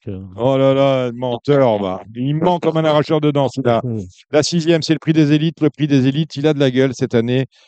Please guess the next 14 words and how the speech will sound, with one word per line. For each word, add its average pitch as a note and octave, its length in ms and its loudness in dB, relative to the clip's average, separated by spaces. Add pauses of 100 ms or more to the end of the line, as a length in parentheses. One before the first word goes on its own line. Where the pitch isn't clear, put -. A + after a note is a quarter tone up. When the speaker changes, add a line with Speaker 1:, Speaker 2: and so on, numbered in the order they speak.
(140)
Speaker 2:
Euh, G#2+ 720 2
treize D3+ 240 0
au D3 60 2
départ. C3 500 0 (500)
Bon, B2 200 0
ben, G2+ 600 -6
ça G2+ 140 -10
me F2 40 -12
semble A#2 460 -2
quand A2 140 -8
même C#3+ 160 -2
assez C3+ 200 -2
ouvert. C#3 340 0
Moi, D3 220 0